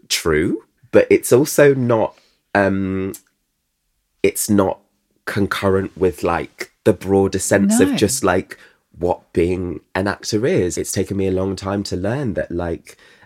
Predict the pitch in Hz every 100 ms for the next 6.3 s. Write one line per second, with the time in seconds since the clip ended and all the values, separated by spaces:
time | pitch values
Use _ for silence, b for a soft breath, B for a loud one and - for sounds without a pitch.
0 | b 87 87 80 - 92 90 101 92 98
1 | 95 113 - 110 92 85 90 127 120 90
2 | 87 85 76 78 76 76 - 76 76 73
3 | 71 78 78 b b b b _ - 80
4 | 78 78 76 - - _ _ _ _ _
5 | - 80 78 78 73 - _ - 87 78
6 | 76 76